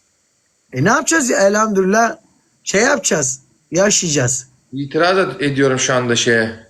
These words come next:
Speaker 2: Yöneticiye fotoğraf atıyorum.
Speaker 1: Sen iyi misin?
Speaker 2: Hayır tabii ki.
Speaker 1: Neden?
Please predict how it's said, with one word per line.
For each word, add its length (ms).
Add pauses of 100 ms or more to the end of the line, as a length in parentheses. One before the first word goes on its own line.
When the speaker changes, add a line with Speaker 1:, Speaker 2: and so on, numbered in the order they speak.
(120)
Speaker 2:
Yöneticiye 540
fotoğraf 420
atıyorum. 520 (640)
Speaker 1:
Sen 160
iyi 180
misin? 400 (420)
Speaker 2:
Hayır 340
tabii 260
ki. 220 (500)
Speaker 1:
Neden? 480